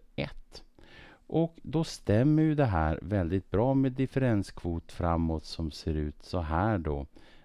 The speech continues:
Att dif-, eh, derivatan för något värde A är ungefär detsamma som. Och så sen så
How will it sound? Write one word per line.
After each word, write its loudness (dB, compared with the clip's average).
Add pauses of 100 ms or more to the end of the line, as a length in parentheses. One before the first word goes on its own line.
Att -8
dif-, -12
eh, -4
derivatan 0
för -4
något -2
värde 0
A -2
är -2
ungefär -4
detsamma 0
som. 0 (840)
Och -4
så -6
sen -2
så -4